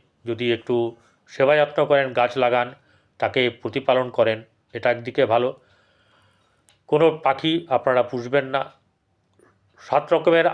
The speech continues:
আনাজ গরুকে খাওয়ান আর গণেশ পুজো করুন, এতে আপনার শ্রীবৃদ্ধি হবেই হবে। চলে আসবো এবারে তুলা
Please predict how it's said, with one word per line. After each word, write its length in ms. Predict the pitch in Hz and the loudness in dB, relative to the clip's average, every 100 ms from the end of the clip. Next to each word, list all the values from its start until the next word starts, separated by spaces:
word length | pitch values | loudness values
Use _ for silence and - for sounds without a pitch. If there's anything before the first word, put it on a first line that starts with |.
| 127 | 2
আনাজ 200 | 139 135 | 2 0
গরুকে 340 | 117 127 131 131 | -2 -2 0 -2
খাওয়ান 360 | - 123 127 131 - _ _ _ _ | 2 2 2 0 -8 _ _ _ _
আর 260 | 113 113 110 - _ _ _ _ - | 2 2 0 -6 _ _ _ _ -6
গণেশ 300 | 120 127 131 | -2 -2 -4
পুজো 220 | - 117 113 | -6 -6 -4
করুন, 260 | 110 104 104 _ - | -4 -6 -12 _ -16
এতে 180 | 120 120 | -2 -2
আপনার 340 | 107 - 110 113 _ _ _ - | 0 -2 -4 -4 _ _ _ -10
শ্রীবৃদ্ধি 460 | 151 135 131 131 | -6 -4 -4 -2
হবেই 280 | 110 117 139 | 0 2 0
হবে। 200 | 82 69 - _ _ _ _ _ _ _ _ _ _ _ _ _ _ _ _ _ _ _ _ _ _ _ _ _ _ _ _ _ _ | -2 -8 -18 _ _ _ _ _ _ _ _ _ _ _ _ _ _ _ _ _ _ _ _ _ _ _ _ _ _ _ _ _ _
চলে 160 | 147 151 | 2 2
আসবো 220 | 160 156 | 2 4
এবারে 300 | 170 165 165 160 170 - _ _ _ _ _ _ _ _ _ _ _ _ _ _ _ _ _ _ _ _ _ _ 90 _ _ _ _ _ _ _ - | 4 6 4 2 0 -6 _ _ _ _ _ _ _ _ _ _ _ _ _ _ _ _ _ _ _ _ _ _ -20 _ _ _ _ _ _ _ -2
তুলা 260 | 135 131 | 4 6